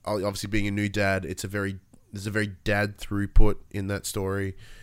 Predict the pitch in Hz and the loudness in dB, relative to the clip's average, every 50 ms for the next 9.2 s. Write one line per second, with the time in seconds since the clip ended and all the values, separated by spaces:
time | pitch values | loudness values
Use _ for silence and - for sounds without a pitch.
0 | - - - - 92 90 85 - - 101 92 82 95 95 87 95 98 90 90 90 | -20 -20 -14 -12 -10 -10 -10 -8 -8 -8 -6 -4 -4 -6 -6 -6 -6 -6 -6 -8
1 | 90 92 - - - 101 95 98 92 - - 98 92 92 107 127 139 156 160 170 | -10 -10 -12 -8 -6 -6 -6 -6 -4 -2 -2 -2 0 -2 -4 -4 -2 -2 -4 -4
2 | 175 - - - - - - - - 123 131 135 131 127 156 165 160 151 143 135 | -6 -10 -18 -20 -20 -20 -16 -8 -2 0 2 2 2 2 2 2 2 4 4 2
3 | 127 127 135 135 139 135 139 139 131 - - 104 104 107 104 104 101 101 101 95 | 2 4 2 2 2 2 0 -2 -6 -6 -6 -4 0 0 2 2 2 0 -2 -4
4 | - - - - 139 127 120 117 110 104 120 113 117 117 113 113 113 113 110 113 | -8 -8 -2 -2 0 0 0 0 -2 0 0 0 0 -2 -2 -2 -2 -2 -2 -2
5 | 117 - - - - 101 92 107 107 104 107 98 92 - - - 120 107 101 - | -4 -6 -8 -6 -6 -4 -4 -2 -2 -2 -4 -4 -4 -6 -6 -4 -4 -4 -4 -4
6 | - 101 92 - - - - - - - - 95 98 92 113 107 107 107 104 104 | -8 -8 -8 -8 -10 -10 -10 -10 -12 -8 -8 -6 -4 -2 -2 -2 -2 -2 -4 -4
7 | - - - - 107 98 98 - - 113 107 107 104 101 101 101 - - - - | -4 -4 -4 -4 -2 -4 -6 -8 -8 -6 -4 -2 -2 -2 -2 -4 -6 -10 -16 -20
8 | - - - - - - - 92 95 95 95 90 - - - 127 120 117 117 113 | -20 -20 -20 -20 -14 -8 -4 -2 0 0 -2 -2 -4 0 2 4 4 4 4 2
9 | 113 113 110 - | 2 0 -2 -4